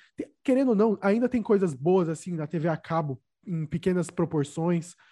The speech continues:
Tem coisas interessantes na T V aberta também, se a gente procurar direitinho. Então, eu acho que essa, essa descentralização que, que tá sa-, que tá acontecendo na Globo um pouco,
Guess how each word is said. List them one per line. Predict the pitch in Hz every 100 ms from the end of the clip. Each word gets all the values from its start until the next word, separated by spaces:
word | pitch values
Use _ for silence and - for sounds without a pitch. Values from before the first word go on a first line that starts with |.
| _ _ _
Tem | 202
coisas | 175 202 190
interessantes | 180 185 175 180 156
na | 170
T | 165
V | 156
aberta | 160 127 160 156 156
também, | 147 165
se | 160
a |
gente | 147 147 - -
procurar | 175 175 -
direitinho. | 135 139 131 127 180 180 170 175 _ _ -
Então, | 170 196 214
eu | 214
acho | 208 220
que | -
essa, | 214 - 226 196 151 135 _ _ _ _ _
essa | - 175 185
descentralização | 147 156 262 262 240 220 185 180 185
que, | 175 185 175 147 139 _
que | -
tá | 160 151 139 117
sa-, | - - 165 147
que | -
tá | 170
acontecendo | 147 156 - 151
na | 139
Globo | 120 139 185 196
um | 139
pouco, | - 165 226 - 135